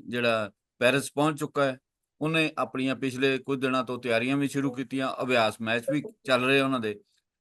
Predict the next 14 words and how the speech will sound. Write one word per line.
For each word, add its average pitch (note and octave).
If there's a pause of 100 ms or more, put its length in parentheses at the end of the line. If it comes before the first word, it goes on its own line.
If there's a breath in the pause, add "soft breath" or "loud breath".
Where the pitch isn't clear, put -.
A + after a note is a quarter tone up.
(220)
ਤੇ E3+
ਅਸੀਂ F#3+
ਗਿੱਲ F3
ਸਾਹਿਬ F#3+
ਤੋਂ F#3+
ਜਾਣਨਾ D#3
ਚਾਹਾਂਗੇ D3+
ਕਿ F#3 (260)
ਇਸ F#3+
ਵਾਰੀ F#3
ਭਾਰਤੀ D3
ਜਿਹੜੇ E3+
ਖਿਡਾਰੀ B2+
ਹੈ, F2